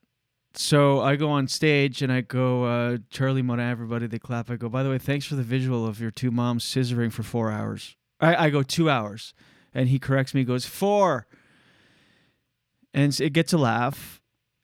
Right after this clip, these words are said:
And then I go, "By the way, the son of two lesbians, is scissoring," can, maybe you can answer this. I go, "Is scissoring a thing? Does it exist?" And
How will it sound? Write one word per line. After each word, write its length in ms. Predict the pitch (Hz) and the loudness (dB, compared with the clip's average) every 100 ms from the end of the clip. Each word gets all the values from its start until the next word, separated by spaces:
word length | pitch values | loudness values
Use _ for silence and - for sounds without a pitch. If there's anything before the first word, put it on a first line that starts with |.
| - | -4
And 240 | 151 151 | 0 4
then 140 | 151 151 | 4 4
I 120 | 147 | 4
go, 140 | 143 | 2
"By 160 | 143 156 | 4 4
the 60 | 160 | 6
way, 160 | 160 | 4
the 120 | 139 135 | 4 2
son 280 | - 160 | 2 4
of 140 | 151 127 | 4 0
two 220 | - 143 | 0 4
lesbians, 540 | 143 139 - 135 123 | 4 2 2 2 2
is 200 | 123 156 | 2 2
scissoring," 580 | - - 190 196 208 190 | 4 4 4 6 4 4
can, 220 | 170 151 | 2 2
maybe 220 | 151 170 170 | 4 4 4
you 160 | 165 | 2
can 120 | 185 | 2
answer 360 | 147 151 - 139 | 2 2 2 2
this. 260 | 117 117 - | 2 -2 -4
I 80 | 135 | -2
go, 180 | 151 160 | 2 4
"Is 140 | 170 | 4
scissoring 580 | - - 202 202 220 226 | 2 2 2 4 2 4
a 60 | 185 | 0
thing? 640 | - 185 170 196 190 170 _ _ _ - | 0 2 4 4 0 -4 _ _ _ 0
Does 200 | 156 156 | 2 4
it 80 | 185 | 4
exist?" 760 | 175 131 160 175 - - - - _ _ _ _ _ _ _ _ _ _ _ _ _ _ - | 2 4 6 6 2 -2 -8 -12 _ _ _ _ _ _ _ _ _ _ _ _ _ _ -2
And 500 | 147 151 151 147 131 | 2 4 4 2 -2